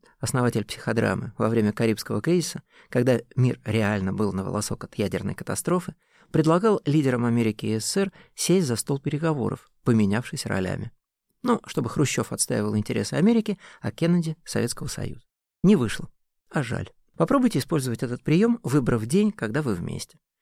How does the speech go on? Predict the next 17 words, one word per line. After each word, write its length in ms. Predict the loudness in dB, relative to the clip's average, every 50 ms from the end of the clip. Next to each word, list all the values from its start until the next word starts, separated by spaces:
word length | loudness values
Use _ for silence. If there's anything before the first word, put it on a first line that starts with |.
| _ _ _ _ _ 2
Ну, 400 | 4 6 6 6 6 6 4 2
например, 500 | 2 2 2 2 4 4 4 2 0 -2 _ _ _ -4
если 280 | -2 0 0 0 0 0
ваша 260 | 0 0 -2 -2 -2
жена 240 | -2 0 0 0 0
душечка, 480 | 0 -2 0 0 -2 -4 -4 -6 -8 -8 -10 -20 -10 _
попробуйте 400 | -4 -2 0 0 0 0 0 0
целый 380 | 2 2 4 4 4 4 2 2
день 180 | 4 4 4
восхищаться 640 | 2 0 -2 -4 -6 -4 -2 0 0 0 0 -2 -4
ею, 240 | -2 0 0 0 0
полностью 420 | 2 2 2 2 2 0 -2 -4
предоставив 720 | -6 -4 -2 -2 -2 -2 -2 -2 0 2 2 2 0 0 0
ей 220 | 2 2 2 0 -2 -8 -2
принимать 440 | 2 2 4 4 4 2 2 0 -2
все 180 | -2 -2 -2 -2
решения. 500 | -2 -2 -4 -4 -4 -4 -4 -4 -6